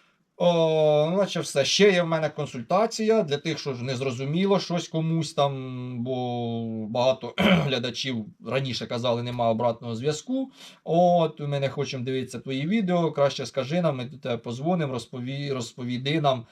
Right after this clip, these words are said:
як воно зробить, все, лучше заплатити і зекономить время. Ну, є й такі люди, тому я зробив консультацію. Для тих, у кого є час, то краще дивіться мої відео, там все вже є. Куча інформації, як зробити тепловий насос, і не тільки.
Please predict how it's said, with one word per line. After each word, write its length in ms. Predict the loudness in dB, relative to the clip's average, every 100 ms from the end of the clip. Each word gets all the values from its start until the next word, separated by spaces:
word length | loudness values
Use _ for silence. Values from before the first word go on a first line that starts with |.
| _
як 320 | 0 2 2
воно 200 | -2 -6
зробить, 440 | -4 -4 -2 -2 -2
все, 360 | 0 2 2 0
лучше 280 | -6 -10 -8
заплатити 540 | -8 -6 -6 -6 -8
і 40 | -10
зекономить 480 | -8 -8 -6 -6
время. 340 | 0 2 2 0
Ну, 120 | -2
є 120 | -4
й 40 | -4
такі 280 | -4 -6
люди, 220 | -6 -6 -8
тому 220 | -6 -6
я 80 | -4
зробив 340 | -6 -6 -8
консультацію. 680 | -8 -12 -2 0 0 -2 -4
Для 120 | -6
тих, 200 | -6 -8
у 60 |
кого 220 | -6 -6 -2
є 180 | 0
час, 240 | 2 2 -2
то 100 | -2
краще 300 | -6 -6 -6
дивіться 340 | -4 -4 -6
мої 200 | -8 -6
відео, 280 | -4 -2 -2
там 180 | -2 -6
все 440 | -8 0 2 2
вже 240 | 0 -2 -2
є. 200 | -2 -4 -8 -20 _
Куча 340 | 6 6 4
інформації, 600 | -4 -2 0 0 0 -2
як 100 | -4
зробити 300 | -4 -6 -6
тепловий 380 | -8 -10 -6 -6
насос, 380 | -6 -4 -4 -4
і 40 |
не 120 | -8
тільки. 460 | -4 -2 -2 -2 -4